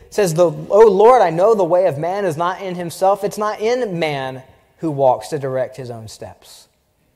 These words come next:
And we would be better off replacing most of the self-help books in a Barnes and Noble with Bibles, because those are the things that's gonna teach us where to go, to found our life on something that is true and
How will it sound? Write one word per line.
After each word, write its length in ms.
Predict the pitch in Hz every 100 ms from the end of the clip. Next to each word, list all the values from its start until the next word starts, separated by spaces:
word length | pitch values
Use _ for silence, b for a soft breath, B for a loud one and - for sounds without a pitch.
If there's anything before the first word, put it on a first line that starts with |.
| _ _ _
And 140 | 151
we 80 | 185
would 160 | 262 190
be 120 | 165
better 340 | 139 196 202
off 360 | 175 196 170 -
replacing 680 | 147 - 180 196 190 139 131
most 220 | 185 -
of 60 |
the 80 | 151
self-help 580 | 139 175 175 170 175 190
books 240 | 165 165
in 120 | 165 135
a 60 |
Barnes 320 | 117 143 160
and 120 | 143 127
Noble 300 | 143 180 151
with 140 | 113 _ -
Bibles, 680 | 131 139 135 95 73 - - b b b b _ _
because 200 | _ 160
those 240 | 131 240 214
are 60 |
the 100 | 180
things 500 | 165 170 165 - - _ _
that's 160 | 151 -
gonna 180 | 170 156
teach 380 | - 180 165
us 320 | 170 - - - _
where 220 | 156 175
to 140 | 165
go, 480 | 117 180 202 147 - B B
to 140 | 214
found 480 | 190 - 202 240 254
our 240 | 226 185 175
life 420 | 165 190 226 -
on 140 | 175
something 380 | 160 208 202 175
that 200 | 165 160
is 180 | 160 139
true 480 | - - 226 240 247
and 280 | 175 151